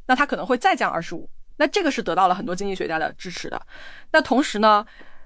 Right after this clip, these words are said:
衍生品市场的交易员是认为有超过百分之九十的可能性会降息，但是呢，也有一些分析师是比较谨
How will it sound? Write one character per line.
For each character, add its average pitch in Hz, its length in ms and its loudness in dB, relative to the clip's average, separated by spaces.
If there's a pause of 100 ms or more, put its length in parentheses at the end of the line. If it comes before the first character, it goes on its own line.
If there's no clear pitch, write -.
衍 214 220 4
生 403 180 2
品 220 180 2
市 269 140 -2
场 247 140 2
的 180 100 0
交 220 180 4
易 226 60 2
员 160 380 2
是 - 180 -4
认 233 220 4
为 170 240 6
有 156 260 2
超 - 180 0
过 311 80 6
百 - 120 2
分 220 100 -2
之 330 60 2
九 - 240 0
十 - 120 -6
的 220 80 4
可 - 180 0
能 - 120 -10
性 175 140 -8
会 180 100 -6
降 - 180 -8
息， - 280 -14
但 320 200 6
是 320 220 -4
呢， 214 240 6
也 208 180 0
有 349 160 4
一 202 60 -4
些 220 180 -2
分 233 160 -2
析 226 120 -4
师 226 180 -6
是 220 140 -4
比 185 80 -10
较 220 160 6
谨 214 200 -4